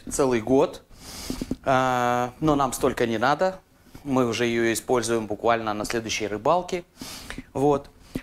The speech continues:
А, впереди нас ждет еще кое-какая, а,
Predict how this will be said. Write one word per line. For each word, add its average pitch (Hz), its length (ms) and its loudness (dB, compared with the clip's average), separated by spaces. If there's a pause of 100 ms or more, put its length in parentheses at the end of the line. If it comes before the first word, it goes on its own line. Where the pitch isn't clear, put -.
А, 131 540 2 (920)
впереди 220 420 2
нас 151 160 2
ждет 120 460 -2 (360)
еще 170 460 4
кое-какая, 143 800 0 (600)
а, 113 540 2